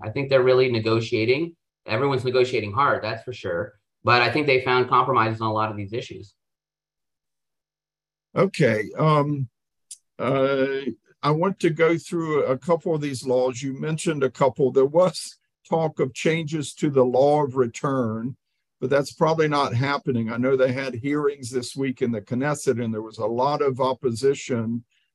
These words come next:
Speaker 2: to, I think it was the, the ultra-Orthodox parties, uh, who were saying s-, a lot of the Jews coming in aren't really Jewish, and we need to change the law of return to make sure that most of these new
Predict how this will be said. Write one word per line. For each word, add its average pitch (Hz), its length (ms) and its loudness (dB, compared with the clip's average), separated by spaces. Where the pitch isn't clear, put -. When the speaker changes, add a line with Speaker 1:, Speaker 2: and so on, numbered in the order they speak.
Speaker 2:
to, 127 420 0
I 117 140 -4
think 135 260 -4
it - 120 -4
was 117 260 -4
the, 117 600 -4
the 113 360 -6
ultra-Orthodox 135 840 0
parties, 120 720 -4
uh, 117 240 -2
who 127 240 0
were 123 160 0
saying 131 580 0
s-, - 320 -12
a 117 100 -2
lot 123 260 2
of 131 100 2
the 127 80 -4
Jews 131 380 -4
coming 127 400 -2
in 127 120 -8
aren't 123 380 -6
really 123 300 -4
Jewish, 120 560 -6
and 113 160 -4
we 117 80 -8
need 120 300 -12
to 113 240 -4
change 139 420 0
the 127 140 4
law 123 260 2
of 123 80 0
return 117 460 -2
to 113 80 -4
make 117 220 -6
sure 120 260 -2
that 113 180 -2
most 131 400 0
of 123 140 0
these 117 240 -6
new 127 360 0